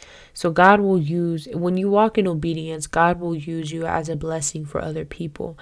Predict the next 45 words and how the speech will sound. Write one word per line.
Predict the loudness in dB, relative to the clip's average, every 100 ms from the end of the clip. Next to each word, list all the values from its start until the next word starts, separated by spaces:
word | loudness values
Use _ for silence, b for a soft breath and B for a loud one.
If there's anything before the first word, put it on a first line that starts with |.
| B B -2
And | 2
again, | 4 2
you | 0
can't | -2 -4 -2
take | -2 -2
the | -6
credit, | -6 -2 -2 -2 -6
okay? | -6 -4 -4 -4
We, | -4 -4 -2
yes, | 2 4 2 -2
it | -2 0
is | -2 -4
on | -6 -4
our | -2
own | -2 -4
free | -4 -4
will, | -2
our | -2 -2 -2
own | -2 -4
free | -6 -6
choice, | -4 -6 -6 -6
and | -4
that | -2 -2
is |
something | -4 -6 -6 -4
we | -6
should | -6 -8 -6
be | -6 -6 B B B _
thanking | -4 -2 -4 -4
God | -2 2 2 2
for, | -2 -2 -2
thanking | -4 -6 -4 -6
ourselves. | -6 -4 -6 -4
And | -6
you |
know | -2
what? | 0 -2
You | 0 0
did | 2
a | 2
good | 2
job | 0 -2
today. | -4 -4
You | -2 -2
were, | -2 -2 -6